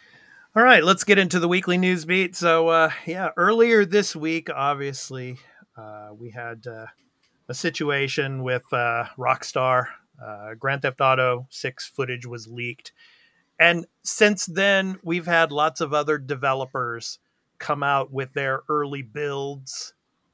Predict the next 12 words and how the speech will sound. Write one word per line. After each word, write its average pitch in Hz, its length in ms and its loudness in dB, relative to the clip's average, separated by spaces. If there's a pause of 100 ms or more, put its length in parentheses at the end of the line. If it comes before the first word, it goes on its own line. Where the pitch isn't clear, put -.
to 151 80 -6
kinda 139 340 -4
show 131 340 -2
what 131 240 -4
their 135 160 -2
early 127 340 -4
builds 120 460 -10
looked 120 300 -14
like, 135 500 -8 (720)
uh, 120 340 -10
and 127 120 -4
all. 123 340 -4